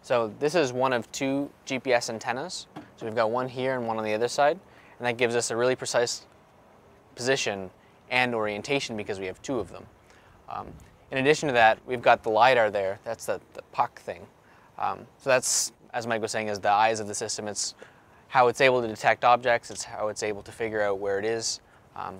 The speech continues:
so with those two pieces, um, we're able to make what it's, what we call the minimum viable product for a self-driving vehicle. Um, in addition to that, we've got,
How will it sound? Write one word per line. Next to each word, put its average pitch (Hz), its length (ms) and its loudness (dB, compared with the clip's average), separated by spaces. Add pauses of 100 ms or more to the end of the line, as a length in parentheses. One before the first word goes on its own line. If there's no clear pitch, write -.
so - 160 -2
with 139 120 2
those 139 320 2 (160)
two 185 160 2
pieces, 120 600 -4 (460)
um, 107 340 -6 (440)
we're 131 100 2
able 131 200 6
to 123 40 2
make 120 300 0 (480)
what 123 140 -4
it's, - 360 -6
what 123 140 -2
we 120 80 0
call 117 220 2
the 107 80 -4
minimum 120 380 0
viable 107 340 6
product 104 460 0
for 98 120 -6
a 98 60 -6
self-driving 95 580 -6
vehicle. 98 360 -14 (520)
Um, 104 340 -6 (500)
in 123 140 -6
addition 139 300 2
to 135 60 0
that, 131 280 6 (100)
we've 123 200 -8
got, 120 420 2